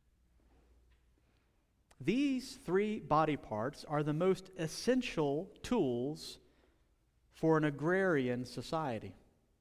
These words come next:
You need feet to walk the path,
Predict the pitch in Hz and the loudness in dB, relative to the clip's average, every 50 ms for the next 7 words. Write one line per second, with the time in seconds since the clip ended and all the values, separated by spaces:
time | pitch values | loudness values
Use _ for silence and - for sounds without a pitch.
0 | _ _ _ _ _ _ _ _ _ _ _ _ _ _ _ _ _ _ _ _ | _ _ _ _ _ _ _ _ _ _ _ _ _ _ _ _ _ _ _ _
1 | _ _ _ _ _ _ _ _ _ _ _ _ - 151 180 185 196 196 185 - | _ _ _ _ _ _ _ _ _ _ _ _ -2 0 2 2 2 0 -2 -2
2 | - - 214 202 233 226 - - - - - 156 139 143 156 160 165 - - - | -2 0 0 0 0 -4 -10 -16 -14 -6 -2 -2 2 2 4 4 2 2 -2 -6
3 | 143 147 - - - 123 113 123 175 190 | -6 -6 -6 -4 -4 -4 -4 -4 -6 -8